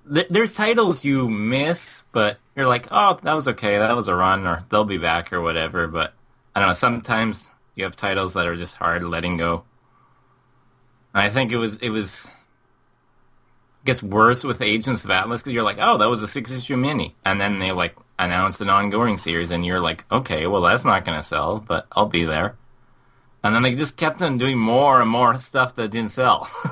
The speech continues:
<laughs> So, so it's just weird. It's like, yeah, I got to see more of those characters, but I think something like maybe Priest Black Panther would be probably the height of, "I can't believe that's not around"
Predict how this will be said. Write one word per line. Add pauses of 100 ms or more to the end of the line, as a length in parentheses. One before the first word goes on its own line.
<laughs> (2000)
So, (300)
so
it's
just
weird.
It's
like,
yeah,
I
got
to
see
more
of
those
characters,
but (1400)
I
think
something
like
maybe (500)
Priest
Black
Panther
would
be
probably
the
height
of, (680)
"I
can't
believe
that's
not
around"